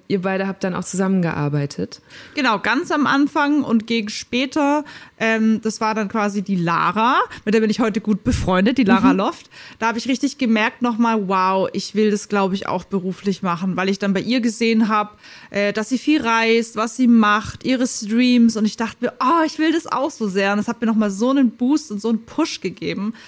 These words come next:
Speaker 2: nochmal weiter durchzuziehen, aber im Positiven. Ich finde ja auch manchmal dieses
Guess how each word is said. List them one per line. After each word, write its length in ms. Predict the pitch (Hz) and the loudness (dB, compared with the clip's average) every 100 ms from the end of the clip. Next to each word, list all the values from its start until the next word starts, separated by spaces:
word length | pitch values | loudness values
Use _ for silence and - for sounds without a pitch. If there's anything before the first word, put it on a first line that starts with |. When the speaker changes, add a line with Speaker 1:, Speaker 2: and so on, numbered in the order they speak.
| - - | -20 -4
Speaker 2:
nochmal 360 | 226 226 214 185 | -2 2 0 0
weiter 260 | 170 185 | -2 -4
durchzuziehen, 720 | 180 165 165 - - - 170 | -8 -10 -10 -18 -16 -10 -4
aber 160 | - 240 | -2 0
im 80 | 226 | 0
Positiven. 800 | 302 330 262 202 196 170 175 - - - - | 0 0 -2 -6 -8 -6 -8 -10 -18 -20 -10
Ich 140 | - | -6
finde 200 | 285 277 | -2 0
ja 100 | 277 | 0
auch 60 | 254 | 0
manchmal 400 | 254 247 254 247 | 0 0 -2 -2
dieses 640 | 226 220 240 233 - - | -2 -2 0 -2 -4 -16